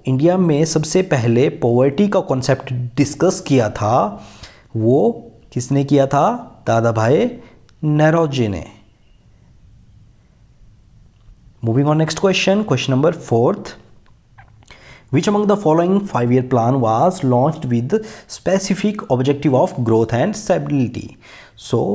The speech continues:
जो मेन फोकस किया था ग्रोथ एंड स्टेबिलिटी पे, वो किया था फोर्थ फाइव ईयर plan mein? So the answer is fourth five-year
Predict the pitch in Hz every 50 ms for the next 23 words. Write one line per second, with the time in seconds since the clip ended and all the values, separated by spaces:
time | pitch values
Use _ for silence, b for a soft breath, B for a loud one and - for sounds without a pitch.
0 | 208 202 - - - _ _ - - - 123 113 123 117 120 131 151 190 220 202
1 | 202 202 202 - - - - 202 175 185 175 151 135 139 156 151 - 160 156 160
2 | 156 156 - - - - - 127 120 127 139 160 151 151 190 175 - - 120 113
3 | 113 143 190 220 214 - B B B B B B B B B B - 123 139 156
4 | 156 156 - 135 120 113 - 107 - 98 233 233 233 - - - - - - -
5 | - - - - - 151 175 214 214 220 - - - 123 113 110 113 120 131 175
6 | 226 233 - B B B B B B B - 185 185 180 160 127 110 101 98 -
7 | - 120 120 117 - 143 156 160 156 - 185 175 160 156 185 214 214 - B B
8 | B B B B B - - - 139 151 175 165 - - 135 117 110 110 113 120
9 | 143 202 226 226 -